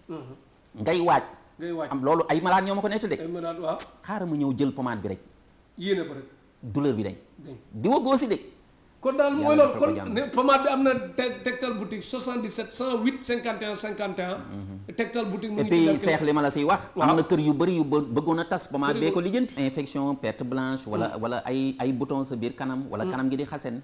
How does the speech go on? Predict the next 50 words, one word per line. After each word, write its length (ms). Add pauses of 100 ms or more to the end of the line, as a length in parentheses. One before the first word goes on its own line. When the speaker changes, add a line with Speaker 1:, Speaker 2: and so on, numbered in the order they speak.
Speaker 1:
Mhm. 280
Speaker 2:
Da 80
nga 80
koy 160
jël 200
di 80
ko 140
boole 240
ak, 160
euh, 480
di 60
ko 100
def 180
ovule 280
sa 120
biir 200
kanam. 240 (160)
Speaker 1:
Di 80
ko 180
ci 80
Speaker 2:
Macha 380
Allah, 180
da 80
koy 140
faj. 240
Bu 100
dee 200
Speaker 1:
Mhm. 40
Speaker 2:
góor 260
tamit 220
bu 140
am 180
jafe-jafe 320
si 120
wàllu 240
sëy, 200
bu 140
koy 200
naan 240
di 80
diw 220
awra 240
bi. 80 (100)
Speaker 1:
Di 140
ko 80
ci 140
diw. 100
Speaker 2:
Macha 360
Allah, 340
moom 320